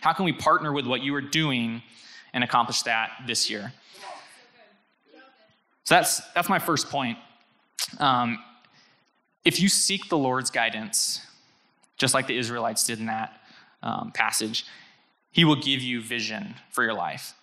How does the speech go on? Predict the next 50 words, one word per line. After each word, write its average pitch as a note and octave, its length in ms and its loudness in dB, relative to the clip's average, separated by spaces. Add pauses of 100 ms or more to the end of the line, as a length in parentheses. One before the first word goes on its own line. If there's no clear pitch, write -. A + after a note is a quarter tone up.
(120)
And B2 80 4
I A2+ 60 4
truly F3+ 320 4
believe C#3+ 260 -2
that C3+ 160 0
'cause B2 80 -4
I've A#2 140 -2
seen C#3+ 280 0
it C#3 140 -4
in A#2 200 -4
our B2 200 4
lives. D#3+ 400 0
I've B2 160 -4
seen C3 220 0
it B2+ 80 -2
in A2+ 100 -4
so C3+ 220 -2
many C#3+ 240 -4
others' A#2 420 -4
lives, A2 380 -2 (240)
that C3 100 -2
when C3 120 2
we A#2+ 100 0
seek - 520 0 (220)
the C3 60 0
Lord's B2 340 2
vision, A2 480 -4 (380)
um, A2+ 240 -2
he C3 160 2
will A#2 100 -2
provide A2+ 300 0
that G#2+ 100 -6
for A2+ 140 -4
us. - 100 0
He D3+ 80 -2
wants C#3 320 2
to C3+ 60 -4
partner A#2+ 320 -2
with A2 160 -6
us A2 260 -2
and A2+ 160 0
move A2+ 160 -2
forward A2+ 180 -2
in A2 80 -8
that A2 160 -4
way. A2 220 -6 (1400)
And C3 100 0
point F#3+ 200 4
number E3 160 2
two, D#3+ 360 4